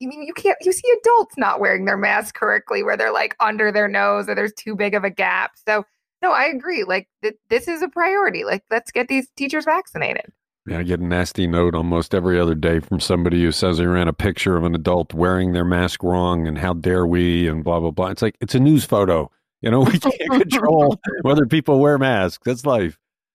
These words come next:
Speaker 2: Okay, you're listening to This Week in the C L E. Should I wear two masks instead of one to protect myself from the coronavirus? Laura Johnston, this seems like it's getting into the silly season, but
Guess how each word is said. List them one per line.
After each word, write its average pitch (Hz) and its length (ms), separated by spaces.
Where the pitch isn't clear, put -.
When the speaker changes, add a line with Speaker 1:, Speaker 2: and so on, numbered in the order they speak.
Speaker 2:
Okay, 208 280
you're 190 160
listening 196 400
to 175 100
This 175 180
Week 170 280
in 135 180
the 120 300
C 78 400
L 95 160
E. 85 340
Should 214 140
I 240 120
wear 277 180
two 247 180
masks 214 540
instead 190 340
of 180 80
one 190 340
to - 100
protect - 440
myself 151 480
from 151 120
the 135 60
coronavirus? 120 840
Laura 160 160
Johnston, 156 560
this 147 120
seems 160 160
like 147 200
it's 123 100
getting 147 220
into 139 180
the 123 80
silly 120 320
season, 131 520
but 127 240